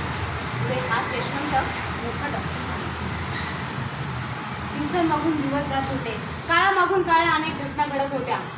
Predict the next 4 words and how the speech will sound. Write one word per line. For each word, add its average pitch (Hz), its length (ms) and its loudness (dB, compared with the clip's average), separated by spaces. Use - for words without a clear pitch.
अठराशे 269 420 -4
सत्याहत्तर 240 480 -2
साली 220 360 -2
शेठजींना 330 800 4